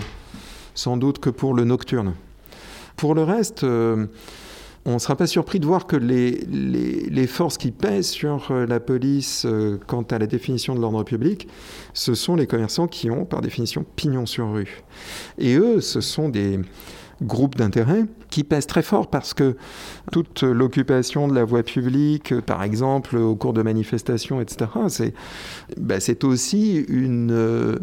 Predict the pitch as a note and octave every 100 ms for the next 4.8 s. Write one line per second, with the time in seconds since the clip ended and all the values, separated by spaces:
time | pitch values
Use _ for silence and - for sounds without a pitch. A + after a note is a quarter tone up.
0 | - - B2+ A2 B2 A#2 F3 C#3+ A#2+ C#3
1 | D#3 G#2+ - - - - - - - -
2 | - A#2+ A#2 B2 A#2 G#2+ - G#3+ G#3+ -
3 | - - B2 G#2+ A#2 A2+ B2 F#3 F#3 A#2+
4 | - - A2+ A2 G#2 G#2 G#2